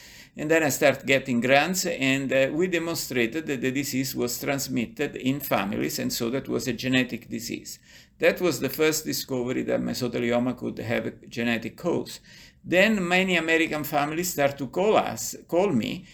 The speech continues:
and say, "You are going all the way to Turkey, but in our family we have the same problem." So I started studying them,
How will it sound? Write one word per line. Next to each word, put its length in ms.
and 140
say, 220
"You 160
are 120
going 140
all 140
the 100
way 160
to 100
Turkey, 360
but 200
in 120
our 240
family 420
we 140
have 160
the 100
same 320
problem." 540
So 180
I 60
started 480
studying 440
them, 320